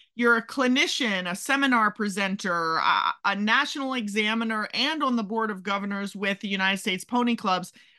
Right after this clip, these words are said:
I, I might have to title this episode Doing It All with Purpose and Intention or something, but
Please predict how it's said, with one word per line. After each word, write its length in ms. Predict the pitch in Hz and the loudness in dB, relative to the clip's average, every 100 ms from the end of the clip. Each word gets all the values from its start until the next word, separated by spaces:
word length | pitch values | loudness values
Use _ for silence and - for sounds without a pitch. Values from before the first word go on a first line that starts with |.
| _ - | _ -2
I, 320 | - - - - | 4 4 4 0
I 120 | 247 | 4
might 280 | 247 330 302 | 4 4 4
have 200 | 269 262 | 0 0
to 100 | 254 | -2
title 360 | 262 233 233 | 0 2 2
this 300 | 214 208 - - | 0 -4 -6 -4
episode 800 | 220 226 269 - 220 196 190 175 - _ | -2 0 0 0 0 2 0 -2 -10 _
Doing 360 | 247 285 302 262 | 0 2 4 4
It 140 | 226 | 6
All 520 | 220 202 143 147 214 _ _ _ _ | 6 6 4 0 -4 _ _ _ _
with 320 | 208 202 196 - | -2 -2 -2 0
Purpose 480 | 285 277 - 262 247 | 4 4 4 2 4
and 180 | 226 214 | 2 2
Intention 640 | 208 339 311 - 190 175 | 2 2 2 0 0 0
or 160 | 185 220 | -2 -2
something, 540 | 269 254 - 151 180 | 0 -2 -2 -6 -4
but 280 | 202 214 | 2 2